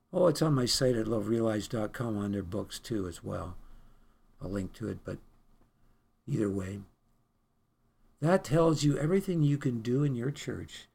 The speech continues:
to not limit the fullness of the headship of Christ from inhabiting your local assembly.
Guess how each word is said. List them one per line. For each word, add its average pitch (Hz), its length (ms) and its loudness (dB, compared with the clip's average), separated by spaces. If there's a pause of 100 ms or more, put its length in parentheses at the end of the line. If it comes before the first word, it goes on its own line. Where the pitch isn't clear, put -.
(200)
to 127 100 -4
not 120 280 -2
limit 139 360 0
the 147 80 -2
fullness 101 520 -2
of 98 100 -8
the 104 120 -6
headship 120 480 -8
of 143 180 -8 (600)
Christ 107 440 -2 (320)
from 123 200 0
inhabiting 117 720 0
your 101 160 -2
local 110 340 -2
assembly. 110 600 -6